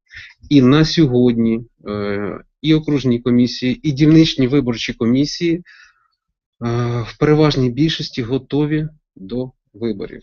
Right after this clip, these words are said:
Незважаючи на те, що триває процес ротації складу дільничних комісій,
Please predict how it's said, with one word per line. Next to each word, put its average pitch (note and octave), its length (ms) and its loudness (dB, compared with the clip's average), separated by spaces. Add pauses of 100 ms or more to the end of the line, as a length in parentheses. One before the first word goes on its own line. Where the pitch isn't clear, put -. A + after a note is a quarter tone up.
(160)
Незважаючи D#3+ 680 0
на C#3 120 2
те, A#2 200 -4
що G#2 200 -10
триває C3 400 -2
процес C3+ 480 -6
ротації B2 520 -4
складу A#2 380 -4
дільничних A2 560 -4
комісій, G2 560 -6